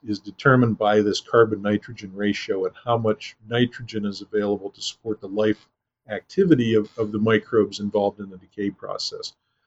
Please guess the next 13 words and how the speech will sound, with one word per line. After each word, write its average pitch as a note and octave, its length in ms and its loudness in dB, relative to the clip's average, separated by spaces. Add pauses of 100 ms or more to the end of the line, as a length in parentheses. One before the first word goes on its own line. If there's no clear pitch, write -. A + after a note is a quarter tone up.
(360)
Uh, G2 200 -10 (240)
corn F3+ 260 8
residue C3 760 6 (800)
is A2+ 640 0 (760)
present A#2+ 500 2
in A#2 120 0
much C3+ 280 2
higher C3+ 340 6
volume A#2+ 720 4 (140)
than A2 240 0
wheat B2+ 240 4
residue, G2+ 540 -4 (840)
but G#2+ 320 2